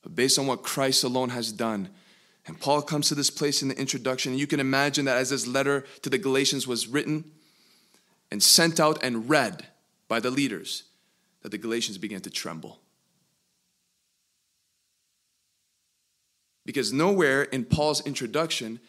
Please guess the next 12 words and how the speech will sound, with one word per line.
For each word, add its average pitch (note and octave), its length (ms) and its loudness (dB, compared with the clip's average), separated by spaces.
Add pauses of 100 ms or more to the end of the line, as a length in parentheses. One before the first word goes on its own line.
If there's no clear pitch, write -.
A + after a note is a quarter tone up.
(180)
does B2+ 180 -4
he D3+ 100 -4
say A#2+ 560 0 (240)
that A#2 140 -4
your C3 140 2
works B2+ 280 0
have A#2 220 -8
any C#3+ 220 0
part D3 340 -4 (220)
of A2 360 -6
your A#2 180 -2
salvation. G#2+ 680 -4